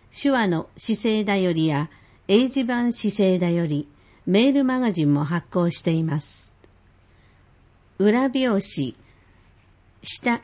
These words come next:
中央に市のホームページのキューアールコードがあります。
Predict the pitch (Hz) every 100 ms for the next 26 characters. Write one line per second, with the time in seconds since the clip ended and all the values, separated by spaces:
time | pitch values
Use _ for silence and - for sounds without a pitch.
0 | - - 233 220 226 214 190 156 151 -
1 | _ - 277 240 196 226 262 277 277 269
2 | 196 170 156 151 - - 247 269 262 247
3 | 247 208 165 143 143 143 156 - - -